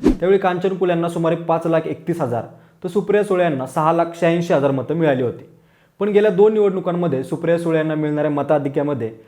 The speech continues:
लक्षणीय प्रमाणात घट झाली आहे, हे इथं नमूद करावे लागेल. आता रुपाली चाकणकर यांनी सुप्रिया सुळे या अजितदादांमुळे बारामतीमध्ये निवडून येत होत्या असं मत मांडलं असलं तरी अजितदादा आणि शरद पवार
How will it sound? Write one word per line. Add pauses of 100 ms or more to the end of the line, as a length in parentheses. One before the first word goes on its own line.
(180)
लक्षणीय
प्रमाणात
घट
झाली
आहे, (480)
हे
इथं
नमूद
करावे
लागेल.
आता
रुपाली
चाकणकर
यांनी
सुप्रिया
सुळे
या
अजितदादांमुळे
बारामतीमध्ये
निवडून
येत
होत्या (380)
असं
मत
मांडलं
असलं (100)
तरी
अजितदादा
आणि
शरद
पवार